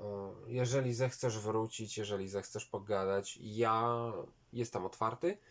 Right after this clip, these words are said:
ale to ja będę czekać na ciebie. Ja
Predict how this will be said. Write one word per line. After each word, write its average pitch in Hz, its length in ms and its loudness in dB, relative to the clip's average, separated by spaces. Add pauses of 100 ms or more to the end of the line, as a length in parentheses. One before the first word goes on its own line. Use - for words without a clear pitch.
(2000)
ale 120 240 6
to 127 120 4
ja 131 200 6
będę 123 240 4
czekać - 360 -2
na 107 120 -2
ciebie. 87 340 -4 (2000)
Ja 127 520 2